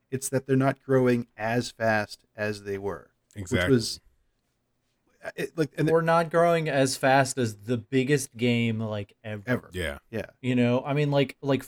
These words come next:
Speaker 3: Fortnite is a, like, don't compare yourself to Fortnite.
Speaker 2: Exactly.
Speaker 3: Like,
Speaker 1: You
Speaker 3: it's
Speaker 1: can't,
Speaker 3: not,
Speaker 1: it's
Speaker 3: you're not gonna be,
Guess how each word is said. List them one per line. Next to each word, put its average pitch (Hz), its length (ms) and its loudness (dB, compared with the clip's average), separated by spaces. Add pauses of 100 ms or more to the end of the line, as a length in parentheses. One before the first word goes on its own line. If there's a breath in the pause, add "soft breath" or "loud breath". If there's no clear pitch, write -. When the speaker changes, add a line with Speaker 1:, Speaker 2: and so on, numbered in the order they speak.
Speaker 3:
Fortnite 170 480 -4 (180)
is 123 220 -6
a, 113 140 -4 (1160)
like, 127 160 -6 (100)
don't 160 280 2
compare 143 500 -6
yourself 127 440 -6
to - 80 -20 (180)
Fortnite. 123 140 -8
Speaker 2:
Exactly. 87 460 -8 (100)
Speaker 3:
Like, 104 220 -14
Speaker 1:
You 170 80 -8
Speaker 3:
it's - 60 -14
Speaker 1:
can't, 233 180 0
Speaker 3:
not, 135 260 0
Speaker 1:
it's - 140 -10
Speaker 3:
you're 123 160 -6
not 143 320 -4
gonna 135 160 -4
be, - 160 -14